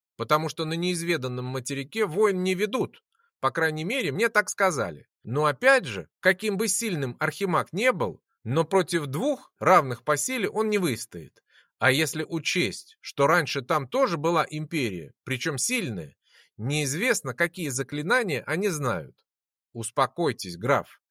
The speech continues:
никто воевать даже и не думает. У нас тут проблем хватает. Но и просто не попробовать пойти на сотрудничество мы не можем. Главное, чтобы договариваться о сотрудничестве без меня поехали. Хотя император прикажет,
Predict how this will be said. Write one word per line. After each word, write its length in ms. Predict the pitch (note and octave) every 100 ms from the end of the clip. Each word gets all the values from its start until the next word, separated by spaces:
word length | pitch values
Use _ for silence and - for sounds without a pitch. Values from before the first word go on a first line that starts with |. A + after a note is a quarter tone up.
| _ _
никто 460 | - C#3 - C4+ B3+
воевать 440 | E3 D3+ A#3 F3+
даже 300 | E3+ G3+ G3
и 140 | F#3 G3+
не 120 | G3+
думает. 480 | G3+ F3+ G#2 C#2+ _ _ _ _ _
У 100 | B2+
нас 180 | D3 -
тут 240 | C4 F3+
проблем 380 | E3 E3 E3+ A#2+
хватает. 520 | C3 C3 A2 E2+ E2 _ _ _ G#2+
Но 180 | C3
и 60 | D#3+
просто 360 | F#3 A3+ G#3+ G3+
не 120 | G3+
попробовать 720 | A3 A#3+ C4 A#3 C#3+ B2 B2
пойти 320 | G3 F#3+ F#3+
на 120 | C3+
сотрудничество 960 | A#2+ B2 - C#4 G#3+ C#3+ - G#2 - G#2+
мы 140 | B2
не 120 | G#3 G#3+
можем. 480 | B3 D#3 G2+ D#2 _ _ _ _ _ E2+
Главное, 580 | G2 D3+ A3 F#3 D3+
чтобы 280 | A#2+ - D3
договариваться 840 | C3+ B2+ E3 G3+ F#3 B2+ A2 - -
о 160 | B2+
сотрудничестве 960 | B2 B2 F#3+ B3 G#3 D3+ - A2 - G2
без 200 | A#2 F3
меня 280 | F#3+ A3 F3+
поехали. 640 | - C#3+ C3 - D#2+ - _ _ _ _
Хотя 300 | C3 C3 D#3
император 600 | E3 D#3 F#3 E3+ - B2+
прикажет, 640 | C#3 C3 A3+ B3+ D#3 -